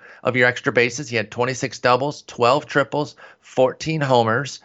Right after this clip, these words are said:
Uh, fourteen homers were not just a career high, but me-, essentially double what he had done in a thousand plate appearances before this. He had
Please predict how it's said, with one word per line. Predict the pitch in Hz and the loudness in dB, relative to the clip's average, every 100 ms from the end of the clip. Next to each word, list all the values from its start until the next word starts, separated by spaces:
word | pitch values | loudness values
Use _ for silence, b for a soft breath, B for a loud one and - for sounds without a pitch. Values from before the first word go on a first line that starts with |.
| B B B | B B B
Uh, | - 113 98 98 | -2 0 0 0
fourteen | - 120 131 127 | 2 2 2 0
homers | 120 117 113 | 2 0 2
were | 117 107 107 107 _ 135 | 2 4 2 -2 _ -2
not | 139 175 - | 0 0 -2
just | 147 - | -2 -2
a | |
career | 110 120 107 160 | -6 -4 2 2
high, | 156 95 - - b b b b b | 2 -2 -6 -10 b b b b b
but | - - | 0 0
me-, | 139 139 - _ _ - | -2 -4 -6 _ _ -6
essentially | 131 165 170 151 110 | 0 0 2 0 -2
double | 98 127 147 143 | 2 2 4 2
what | 117 117 | 0 -4
he | 117 | -4
had | 123 107 | -4 -2
done | 113 117 113 110 B B | -2 -2 -4 -10 B B
in | - 131 | -8 -6
a | 113 | -6
thousand | - 127 123 123 123 | -2 0 2 0 -2
plate | 127 123 | -2 -2
appearances | 110 120 113 - 95 | 0 -2 -2 -4 -8
before | 101 - 123 160 | -10 2 4 4
this. | 101 - | 2 -2
He | 113 | 0
had | 104 | 0